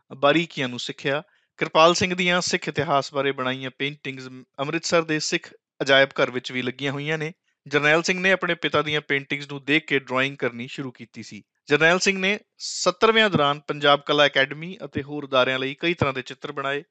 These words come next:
ਉਹਨਾਂ ਨੇ ਪੰਜਾਬ ਲਲਿਤ ਕਲਾ ਅਕੈਡਮੀ ਦੇ ਕਈ ਇਨਾਮ ਜਿੱਤੇ। ਅ,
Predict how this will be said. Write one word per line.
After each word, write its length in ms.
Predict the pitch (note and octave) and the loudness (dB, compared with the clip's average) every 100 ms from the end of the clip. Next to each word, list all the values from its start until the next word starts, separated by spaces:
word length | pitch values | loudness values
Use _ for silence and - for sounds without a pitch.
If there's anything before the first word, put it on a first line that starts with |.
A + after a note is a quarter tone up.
| _ - | _ -10
ਉਹਨਾਂ 180 | D#3 D#3+ | -2 0
ਨੇ 100 | E3 | 0
ਪੰਜਾਬ 460 | D#3+ D3 D3 D3 | 0 4 4 4
ਲਲਿਤ 260 | C#3 D3 D#3 _ _ _ | 2 0 0 _ _ _
ਕਲਾ 300 | C#3 C#3 C#3 C#3+ | 2 4 2 2
ਅਕੈਡਮੀ 500 | C#3 C3 C3+ C#3+ C3+ | 0 0 -4 -14 -6
ਦੇ 220 | C3+ C3 - | -4 -4 -2
ਕਈ 220 | D3 C#3+ | -2 0
ਇਨਾਮ 300 | C3+ C3 C3+ | 0 -2 -2
ਜਿੱਤੇ। 380 | C#3 - D3 - _ _ | -12 -10 -10 -10 _ _
ਅ, 40 | _ | _